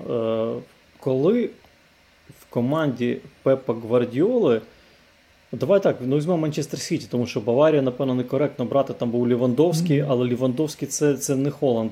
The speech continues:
Speaker 1: по, по, по манері свого футболу, е, ві-, е, це тоньше, мені здається. Е, коли, е, н-, у Гвардіоли була яскраво виражена дев'ятка. От в нього в Барселоні прийшов Ібрагімович.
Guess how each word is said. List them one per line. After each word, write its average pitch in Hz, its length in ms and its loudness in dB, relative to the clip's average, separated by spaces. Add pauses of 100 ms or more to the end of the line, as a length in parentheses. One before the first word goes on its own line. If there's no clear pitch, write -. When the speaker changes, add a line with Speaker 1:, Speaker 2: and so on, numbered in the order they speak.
(140)
Speaker 1:
по, 110 760 2 (380)
по, 131 120 0
по 123 200 -2
манері 127 400 4
свого 123 260 0
футболу, 151 560 2 (420)
е, - 20 -6 (120)
ві-, 135 260 0
е, 135 40 0
це 135 160 -2
тоньше, 127 500 2 (500)
мені 165 220 2
здається. 160 480 0 (360)
Е, 123 600 2 (100)
коли, 175 340 4
е, 135 280 0 (320)
н-, 131 220 -2 (120)
у 131 120 -2 (140)
Гвардіоли 131 500 0 (260)
була 135 280 2
яскраво 147 500 0
виражена 131 440 0 (100)
дев'ятка. 117 460 -2
От - 80 -10
в - 20 0
нього 180 160 6
в 135 60 -2
Барселоні 175 580 4
прийшов 160 460 0
Ібрагімович. 127 720 2